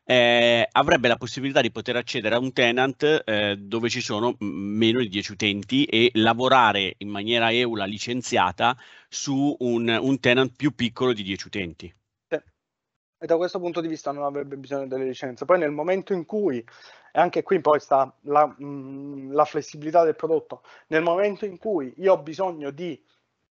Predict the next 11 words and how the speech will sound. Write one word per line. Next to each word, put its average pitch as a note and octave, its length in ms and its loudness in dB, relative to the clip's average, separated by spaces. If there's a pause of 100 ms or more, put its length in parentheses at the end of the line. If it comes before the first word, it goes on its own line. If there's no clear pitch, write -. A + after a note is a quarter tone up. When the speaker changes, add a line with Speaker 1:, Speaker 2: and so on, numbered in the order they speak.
(400)
Speaker 2:
magari F3 400 6
di D3 80 -6
andare D#3 480 2
a, D3 260 -16
a E3 120 -4
proteggere E3 560 -2
più G#3 160 -10
utenti F3 340 -2
all'interno D3 400 -4
del A#3 180 0
tenant, E3 500 0